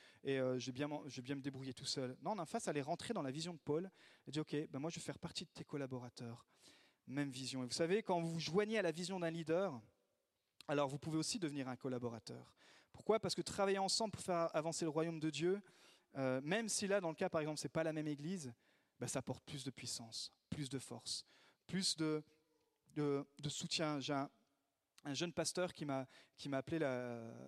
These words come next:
la, la semaine dernière, euh, enfin, à la fin de la semaine, là, c'est le Tabernacle à Nancy.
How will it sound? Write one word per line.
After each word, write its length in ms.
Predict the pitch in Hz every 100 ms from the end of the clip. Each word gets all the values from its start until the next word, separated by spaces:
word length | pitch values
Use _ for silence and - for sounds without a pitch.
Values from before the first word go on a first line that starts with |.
| 87 82 -
la, 180 | 131 113
la 100 | 127
semaine 280 | - 143 131
dernière, 480 | 131 131 151 151 120 _ _ _ 123
euh, 160 | 120
enfin, 240 | 113 127 120
à 60 | 131
la 80 | 117
fin 120 | 143
de 60 | 139
la 80 |
semaine, 320 | 127 - 160 151
là, 120 | 151
c'est 220 | - 131
le 100 | 131
Tabernacle 540 | 139 143 143 156 156
à 40 | 143
Nancy. 460 | 143 - 185 180